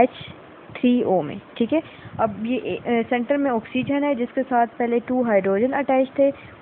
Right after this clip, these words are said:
और ये वाला hydrogen जब इसके साथ oxygen के साथ आके अटैच हुआ तो formation हो जाएगी एच थ्री ओ की, ठीक है। अब ये भी coordinate covalent bond है जिसमें एक ही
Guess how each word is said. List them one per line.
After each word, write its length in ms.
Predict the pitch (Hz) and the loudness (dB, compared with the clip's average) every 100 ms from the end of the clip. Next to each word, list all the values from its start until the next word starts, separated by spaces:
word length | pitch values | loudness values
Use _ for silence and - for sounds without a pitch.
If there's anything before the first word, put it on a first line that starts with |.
| 208 | -6
और 260 | 214 214 | -4 -2
ये 280 | 214 214 240 | -2 -2 -2
वाला 260 | 240 247 247 | -2 0 2
hydrogen 460 | 226 202 220 240 | 2 2 0 0
जब 220 | 233 214 | -4 -4
इसके 260 | - - 277 | -6 -4 -6
साथ 320 | 277 262 247 | 0 0 0
oxygen 420 | 220 - 233 254 | -2 -4 -2 0
के 120 | 240 254 | 2 2
साथ 300 | 226 214 - | 4 2 2
आके 240 | 208 214 - | 0 0 0
अटैच 440 | 202 208 254 262 | 2 4 4 2
हुआ 240 | 254 226 233 - - - | 0 2 2 -2 -16 -8
तो 220 | - 214 214 - | 0 2 2 6
formation 520 | 214 202 226 - 262 | 6 6 4 2 0
हो 180 | 233 208 | 0 0
जाएगी 500 | 196 202 196 262 - | 4 4 4 0 0
एच 180 | 208 214 - - - | 2 0 -2 -20 -10
थ्री 300 | 233 226 240 - | -4 -2 -4 -2
ओ 120 | 196 185 | -2 -2
की, 100 | - - - - - | -10 -14 -20 -16 -6
ठीक 120 | 240 | -2
है। 80 | 285 - - | -2 -4 -4
अब 140 | 226 220 | -2 2
ये 160 | 240 | 2
भी 100 | 269 | 2
coordinate 560 | 320 277 247 220 220 220 | 4 6 4 2 -2 0
covalent 340 | 226 214 214 214 | -2 0 -2 -2
bond 200 | 202 220 | -2 -2
है 140 | 247 | -4
जिसमें 480 | 220 226 - 247 254 | -4 -6 -4 -6 -4
एक 300 | - 254 269 | -4 -4 -2
ही 100 | 320 | 0